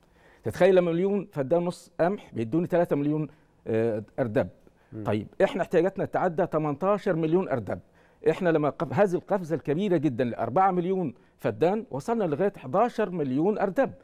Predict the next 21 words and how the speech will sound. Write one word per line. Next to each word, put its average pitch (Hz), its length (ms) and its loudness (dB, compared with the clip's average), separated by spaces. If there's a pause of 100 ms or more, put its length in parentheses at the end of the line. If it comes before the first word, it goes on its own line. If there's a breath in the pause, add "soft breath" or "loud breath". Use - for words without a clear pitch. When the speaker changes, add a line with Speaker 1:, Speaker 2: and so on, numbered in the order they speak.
(180 soft breath)
Speaker 1:
يعني 127 260 0
عملنا 190 240 0
تغطية 208 320 0
اتنين 208 180 0
وستين 180 300 -2
في 156 60 -4
المية. 156 340 -2 (180 soft breath)
Speaker 2:
مم. 120 80 -8
Speaker 1:
كان 139 120 2
زماننا 196 340 2
دلوقتي 180 400 2
بعد 151 280 2
ثلاث 220 220 0
أزمات، 165 380 -2 (100)
أخطر 190 340 -2
ثلاث 202 320 -2
أزمات 170 340 -2
مرت 170 240 0
على 139 120 0
الكون، 190 340 2 (580 soft breath)
كورونا، 175 380 2